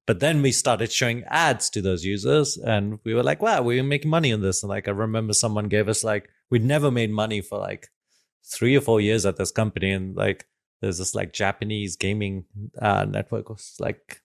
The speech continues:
um, s-, just, like, D C or something like that. Anyway, they gave us a sixty thousand dollar check, and they were just like, "Give me some users." And I was like, "Whoa, sixty K for users? We can do that. We have lots of users."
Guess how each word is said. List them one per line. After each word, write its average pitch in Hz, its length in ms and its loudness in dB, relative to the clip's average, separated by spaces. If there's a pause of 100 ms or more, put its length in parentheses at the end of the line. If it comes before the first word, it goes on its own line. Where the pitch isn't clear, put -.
(340)
um, 98 280 -2
s-, - 240 -12
just, - 140 -6
like, 92 140 2
D 95 120 2
C 101 280 2
or 110 80 2
something 120 280 0
like 127 140 2
that. 131 120 0
Anyway, 135 200 2
they 113 120 -2
gave 143 140 0
us 135 140 -2
a 107 60 -8
sixty - 340 -4
thousand 110 300 0
dollar 101 180 -4
check, 98 320 -2
and 98 100 -8
they 98 80 -4
were 98 100 -4
just 104 200 -4
like, 104 300 -4 (320)
"Give 127 120 4
me 143 100 4
some 113 200 4
users." 104 440 2
And 98 100 -6
I 135 80 4
was 131 160 0
like, 113 180 -4
"Whoa, 185 460 0
sixty 156 400 -2
K 190 300 0
for - 140 -6
users? 208 640 0
We 185 140 -4
can 170 140 0
do 156 140 2
that. 190 180 2
We 180 80 2
have 190 100 2
lots 220 220 0
of 180 80 2
users." 123 400 0